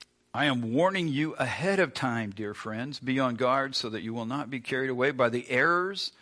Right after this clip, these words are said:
of these wicked people and lose your own secure footing."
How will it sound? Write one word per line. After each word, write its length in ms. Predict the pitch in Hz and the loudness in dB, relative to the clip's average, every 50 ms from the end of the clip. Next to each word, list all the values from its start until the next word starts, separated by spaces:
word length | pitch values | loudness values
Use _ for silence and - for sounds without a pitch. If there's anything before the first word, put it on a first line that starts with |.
| - - - - - - - - _ _ - | -20 -20 -20 -20 -20 -20 -20 -20 _ _ -6
of 100 | 127 113 | -6 -2
these 240 | 110 117 110 95 98 | -2 -2 -2 -4 -6
wicked 640 | 98 98 98 101 104 110 143 175 - - 185 170 | -12 -14 -12 -6 0 2 2 2 2 0 -6 -6
people 440 | - - 120 107 - - 107 107 107 - | -4 -4 -4 -4 -4 -4 -4 -4 -4 -4
and 300 | 120 104 95 98 104 107 | -6 -6 -6 -6 -6 -4
lose 560 | 113 135 143 151 151 156 156 151 147 - - 101 | -2 -2 -2 -2 -4 -6 -8 -10 -10 -10 -10 -8
your 180 | 104 110 - - - | -6 -8 -8 -8 -6
own 380 | 120 127 143 151 156 160 165 160 | -4 -4 -4 -4 -4 -6 -8 -8
secure 880 | 151 - - 98 - - - - 123 117 113 110 110 110 107 107 107 - - | -8 -10 -10 -10 -12 -12 -12 -10 -8 -8 -6 -6 -6 -8 -8 -10 -14 -18 -20
footing." 440 | - - 92 85 78 - 85 - | -16 -14 -12 -12 -12 -14 -16 -18